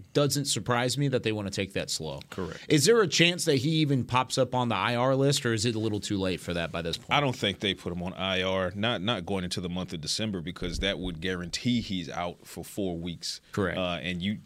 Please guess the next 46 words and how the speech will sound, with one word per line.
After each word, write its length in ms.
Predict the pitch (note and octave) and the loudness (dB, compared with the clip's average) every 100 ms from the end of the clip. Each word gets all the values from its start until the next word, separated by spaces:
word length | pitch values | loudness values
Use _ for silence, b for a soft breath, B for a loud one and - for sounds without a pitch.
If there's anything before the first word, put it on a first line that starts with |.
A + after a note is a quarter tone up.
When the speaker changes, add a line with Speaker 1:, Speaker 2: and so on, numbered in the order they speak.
| - | -4
Speaker 2:
<laughs> 240 | - G2+ E2 | -2 -4 -4
at 140 | F2+ | -4
that 180 | G#2 A2+ | -2 -2
point, 220 | - F#2 | -4 -4
you 60 | F#2+ | -2
wouldn't 220 | G2 E2+ | -4 -4
get 100 | F#2 | -4
him 100 | F2+ | -4
back 240 | F2+ F2 F2+ | -2 -4 -4
until 220 | - D#2+ | -8 -6
the 260 | E2 F2 F#2+ | -6 -2 -2
end 160 | A2+ | 0
of 140 | A2+ A2 | -2 -2
December, 540 | A2 B2 A#2+ A#2 A#2+ | -2 -2 -2 -2 -2
and 140 | E2+ | -2
Speaker 1:
Mm-hmm. 40 | F2 | -2
Speaker 2:
then 180 | F#2 E2+ | -2 -2
have 200 | G2 - | -6 -4
to 240 | F#2 F#2 - - | -6 -6 -8 -12
kinda, 240 | - E2+ D#2 - - - - - | -6 -6 -8 -16 -20 -20 -12 -2
it 60 | |
wouldn't 260 | C3 C#3+ A2 | 2 4 4
be 80 | A2 | 0
a 60 | |
complete 440 | F#2 E2+ - B2 D2 | 0 -8 -2 -2 -2
ramp-up 380 | G2+ G2+ G2 - | -4 -2 -4 -2
process 380 | G2 F#2+ F#2 | -2 -2 -4
for 140 | - F2+ | -6 -8
the 80 | D#2+ | -6
playoffs 520 | G#2+ G#2+ G#2+ G#2+ - B B | -2 0 0 -2 -6 B B
because 300 | G#2+ G2 F2+ | -4 -2 -2
he's 180 | F#2 - | -4 -6
played 520 | - F#2+ F#2+ G#2 B2 - | -4 -2 -2 -4 -8 -6
this 160 | F#2+ | -2
season 220 | - G2 G2 | -2 -2 -4
for 120 | G2 | -6
the 80 | G2 | -4
Cowboys, 580 | G#2+ G#2 G#2 G#2+ G2+ - | -2 -2 -2 -2 -4 -6
but 360 | F#2 F2 G2+ E2 | -8 -4 -4 0
he 140 | A2+ | 0
wouldn't 320 | G2+ E2+ F2+ | 0 -2 -4
be 180 | F#2 F2+ | -2 -2
in 80 | E2+ | -4
top 300 | - F2+ - | -6 -6 -8
form 440 | - G2+ F2 C2+ - | -8 -6 -6 -8 -10
by 160 | - | -12